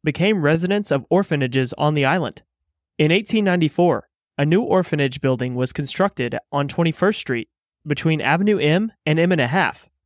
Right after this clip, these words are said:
with funds allocated toward construction by philanthropist Henry Rosenberg. The building was designed by German architect Alfred Mueller in a Gothic Revival style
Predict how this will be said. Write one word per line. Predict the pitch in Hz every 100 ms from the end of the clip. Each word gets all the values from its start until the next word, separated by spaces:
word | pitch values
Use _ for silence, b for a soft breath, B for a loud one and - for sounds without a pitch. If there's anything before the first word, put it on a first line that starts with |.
| _ -
with | 147 -
funds | - 180 240 247 -
allocated | 165 202 165 139 135
toward | - 170 175
construction | 143 - 180 190 139 113 - _ _
by | 135
philanthropist | 139 147 139 165 202 233 233 - -
Henry | - 165 208 202
Rosenberg. | 143 156 156 117 95 - _ _ _ _ _ _
The | 156
building | 151 220 294 277
was | 190 160
designed | 151 143 139 175 170
by | 127
German | 127 147 175 202
architect | 147 156 139 131 113 - 131
Alfred | 147 - 190
Mueller | 147 147 165 107 - _
in | 156 156
a |
Gothic | 143 160 196 220 175
Revival | 143 147 165 170
style | - 131 151 190